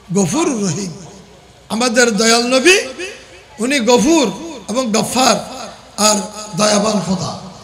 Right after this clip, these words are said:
অতএব আজকে আমরা এখানে এসেছি, আমরা তওবা করছি, আমরা আগামীকাল থেকে আমরা শুদ্ধ হয়ে যাবো। এখনো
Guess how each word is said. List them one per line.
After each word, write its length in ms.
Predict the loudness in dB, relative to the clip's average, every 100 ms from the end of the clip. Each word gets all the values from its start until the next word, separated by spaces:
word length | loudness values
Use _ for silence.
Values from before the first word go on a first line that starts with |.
| -20 -20 -20 -20 -4
অতএব 340 | 0 4 6 4
আজকে 180 | 0 0
আমরা 200 | -2 0 0
এখানে 240 | 0 0
এসেছি, 360 | 0 -2 -2 -4 -8 -16 -20 -20 -20 -12
আমরা 200 | -4 -2 0 0
তওবা 260 | 0 2
করছি, 340 | 2 0 0 -2 -4 -14 -16 -18 -20 -4
আমরা 220 | 0 4
আগামীকাল 460 | 4 2 2 2 2 4
থেকে 200 | 6 6 4 0 -8 -10 -12 -16 -6
আমরা 140 | -2 0
শুদ্ধ 280 | 0 -2 0 2
হয়ে 160 | 2 2
যাবো। 140 | 0 0
এখনো 260 | 0 2